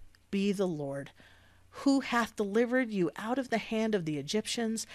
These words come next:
and out of the hand of Pharaoh, who hath delivered the people from under the hand of the Egyptians. Now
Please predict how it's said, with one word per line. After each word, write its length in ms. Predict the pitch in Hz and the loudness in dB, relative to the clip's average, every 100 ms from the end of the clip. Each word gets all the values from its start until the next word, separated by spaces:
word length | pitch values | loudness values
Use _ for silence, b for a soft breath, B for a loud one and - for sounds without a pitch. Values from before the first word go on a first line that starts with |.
| B | B
and 160 | - 165 | -6 0
out 180 | 190 247 | 4 4
of 80 | 247 | 4
the 80 | |
hand 340 | 202 226 202 185 | 2 0 0 0
of 100 | 151 | -2
Pharaoh, 440 | - 247 262 262 | 2 4 6 4
who 180 | 254 185 | 2 0
hath 180 | 156 - | -2 -4
delivered 440 | 180 208 240 233 | -2 0 2 2
the 80 | 185 | 0
people 380 | - 226 226 214 | 0 -4 -2 -2
from 280 | - 156 - | -2 -6 -4
under 260 | 214 247 233 | -2 0 0
the 100 | 185 | -2
hand 260 | - 180 | -2 -2
of 100 | 160 | -2
the 100 | 147 | -4
Egyptians. 580 | 143 180 202 - 233 233 B B B B - | -6 -4 -4 -4 -4 -6 B B B B 0
Now 640 | 202 226 262 269 277 | 4 6 4 0 -4